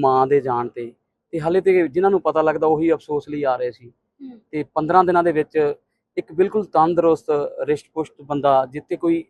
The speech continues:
Speaker 1: ਏਦਾਂ ਸੋਚ ਹੀ ਨਹੀਂ ਸਕਦੇ ਵੀ ਉਹ ਇੱਕਦਮ ਏਦਾਂ ਅਲਵਿਦਾ ਕਹਿ ਜਾਊਗਾ, ਉਹਦਾ ਚਲਿਆ ਜਾਣਾ, ਸਿਰ ਤੋਂ ਮਾਂ-ਬਾਪ ਦਾ ਸਾਇਆ ਚਲੇ ਜਾਣਾ,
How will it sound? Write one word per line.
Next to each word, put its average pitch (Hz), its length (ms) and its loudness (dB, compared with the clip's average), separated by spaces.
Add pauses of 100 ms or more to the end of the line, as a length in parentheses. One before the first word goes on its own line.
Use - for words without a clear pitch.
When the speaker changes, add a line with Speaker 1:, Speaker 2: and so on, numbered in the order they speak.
(360)
Speaker 1:
ਏਦਾਂ 175 240 0
ਸੋਚ 175 380 4
ਹੀ 208 60 -2
ਨਹੀਂ 214 100 0
ਸਕਦੇ 143 520 -2 (200)
ਵੀ 135 380 -8 (340)
ਉਹ 170 340 4 (880)
ਇੱਕਦਮ 190 380 -2
ਏਦਾਂ 139 260 -4
ਅਲਵਿਦਾ 135 300 -6
ਕਹਿ 131 160 -4
ਜਾਊਗਾ, 135 300 -14 (380)
ਉਹਦਾ 208 200 2
ਚਲਿਆ 147 320 2
ਜਾਣਾ, 123 340 -2 (540)
ਸਿਰ 180 280 4
ਤੋਂ 160 520 0 (300)
ਮਾਂ-ਬਾਪ 139 420 2
ਦਾ 135 120 -2
ਸਾਇਆ 127 340 0
ਚਲੇ 131 220 -4
ਜਾਣਾ, 123 320 -8